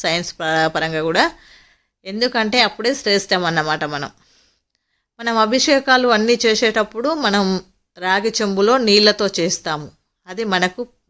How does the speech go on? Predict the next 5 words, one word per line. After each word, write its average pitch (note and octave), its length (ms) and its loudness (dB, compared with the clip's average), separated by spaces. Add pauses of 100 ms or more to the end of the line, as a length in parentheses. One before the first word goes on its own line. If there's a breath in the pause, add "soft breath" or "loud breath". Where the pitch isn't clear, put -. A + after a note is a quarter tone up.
మహాపుణ్యం E3+ 800 -4
అన్నమాట. D#3+ 340 -4 (760 soft breath)
ఇక F3 120 -14 (120)
చూడండి, G#3 380 -2 (180)
దేవతకైతే F#3 680 0